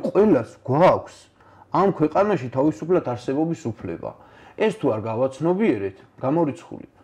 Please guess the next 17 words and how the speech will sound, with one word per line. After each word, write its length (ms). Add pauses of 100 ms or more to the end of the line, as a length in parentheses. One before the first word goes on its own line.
(220)
და 60
შედეგი 500
რა 140
მოყვა 220
ამ 160
ყველაფერს? 480 (1200)
ეს 240
L 160
G 80
B 100
T 140
თემის 320 (320)
წარმომადგენლები 960
უფრო 160
გაძლიერდნენ. 840 (1200)
ამ 220
ჰომოფობიური 800